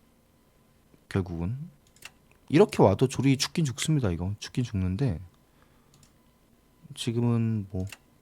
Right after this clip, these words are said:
이게 내려갔으면은 차가 분명히 우-, 우변을 와서 이 조를 잡으면서 영점오 점 이제 차로 주-, 좁혔을 텐데,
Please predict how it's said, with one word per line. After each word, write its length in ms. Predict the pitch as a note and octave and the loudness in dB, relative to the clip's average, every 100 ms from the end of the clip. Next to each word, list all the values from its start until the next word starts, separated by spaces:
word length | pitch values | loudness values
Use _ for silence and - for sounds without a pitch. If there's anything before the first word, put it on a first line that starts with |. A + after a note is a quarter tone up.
| _ _ _ | _ _ _
이게 120 | C#3+ C3 | 2 10
내려갔으면은 640 | A#2 F#3 B3+ - G#3+ F3 D#3+ | 12 12 10 8 4 4 4
차가 220 | - D3+ A2+ G2+ | 4 2 4 0
분명히 760 | - B2 D3 D#3+ A2 A2+ G#2+ E2+ | 0 2 4 6 4 4 2 2
우-, 120 | E2 G2+ - | 0 -2 -2
우변을 320 | G#2+ G#2 C#3 | 2 6 6
와서 240 | A#2 E2+ A#2 | 6 6 2
이 80 | G#2 | 2
조를 220 | - B2 | 0 -2
잡으면서 440 | - F#2 G#2+ G2+ | 0 2 4 4
영점오 360 | F2+ F#2+ C#3 B2 | 2 2 4 2
점 160 | A#2 G#2+ - _ _ - | 2 -2 -4 _ _ -12
이제 100 | F#2 | -10
차로 280 | - C#3+ C3 | -2 2 4
주-, 200 | - - - | 2 -10 -6
좁혔을 460 | G2 - C#3 - | -2 4 4 4
텐데, 520 | B2 F2+ F2 A#2 F2+ | -2 -2 0 2 2